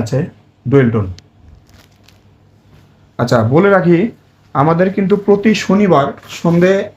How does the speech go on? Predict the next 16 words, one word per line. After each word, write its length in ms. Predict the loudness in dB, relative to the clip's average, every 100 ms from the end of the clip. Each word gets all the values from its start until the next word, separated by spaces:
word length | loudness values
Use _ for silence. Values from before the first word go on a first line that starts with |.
| _ _ _
সাতটার 480 | -18 -6 -6 0 -2 2
সময় 280 | 2 2 0 -4 _ _ _ _
নতুন 280 | 0 2 0 0
নতুন 200 | 0 0 -2
শাড়ি 260 | 0 2 2 0 -4 0
দিয়ে 160 | 2 2 2
ভিডিও 200 | 2 4 4
বানানো 240 | 0 0 -2
হয়। 160 | -4 -6 -18 _ _ _ _
তো 60 | -2 -2 0
প্রত্যেকটা 520 | -2 0 -6 -2 0 2 0 0
শাড়ির 280 | 2 2 2
ডিজাইন 240 | 0 2 0 0
পেতে, 240 | -4 -2 -6
প্রত্যেকটা 360 | -4 -6 -6 -4 0
ভিজি-, 280 | 0 0 -2